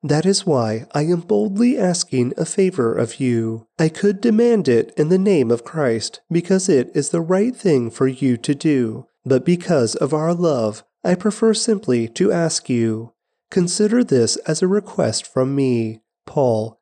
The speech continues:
an old man and now also a prisoner for the sake of Christ Jesus.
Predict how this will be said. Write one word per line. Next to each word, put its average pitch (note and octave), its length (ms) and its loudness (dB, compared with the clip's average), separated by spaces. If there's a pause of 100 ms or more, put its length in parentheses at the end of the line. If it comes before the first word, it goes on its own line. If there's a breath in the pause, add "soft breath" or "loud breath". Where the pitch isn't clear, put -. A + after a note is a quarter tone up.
(120)
an F3+ 160 2
old G#3 400 0
man A#2+ 440 0 (120)
and E3+ 180 0
now F3 280 -2 (100)
also F#3 360 0
a G#3 60 2
prisoner E3 520 0
for - 140 -2
the F#3 140 2
sake D3+ 460 -2
of B2+ 120 -4
Christ A2+ 380 -4
Jesus. A#2 760 -2